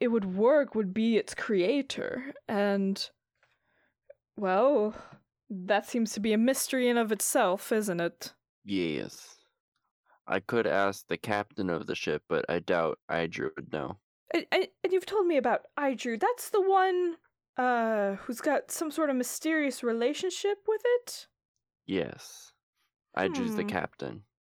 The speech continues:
Speaker 1: Hmm. C-, can I, can I see one of those mysterious objects that you described earlier that seem to have a relationship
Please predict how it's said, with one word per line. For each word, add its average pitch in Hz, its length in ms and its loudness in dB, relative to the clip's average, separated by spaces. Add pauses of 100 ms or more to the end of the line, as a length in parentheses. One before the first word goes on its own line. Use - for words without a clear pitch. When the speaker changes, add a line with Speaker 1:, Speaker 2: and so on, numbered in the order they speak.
(160)
Speaker 1:
Hmm. 226 760 -2 (460)
C-, - 100 -4 (160)
can 480 200 0
I, 605 560 0 (960)
can 415 100 0
I 640 120 2
see 415 600 -2 (120)
one 320 180 0
of 359 80 2
those 302 340 2
mysterious 277 680 0
objects 226 500 2
that 175 160 0
you 180 120 2
described 190 560 0
earlier - 520 0
that 185 260 -2 (100)
seem 311 260 -4
to 330 80 -2
have 349 180 0
a 392 40 2
relationship 403 680 0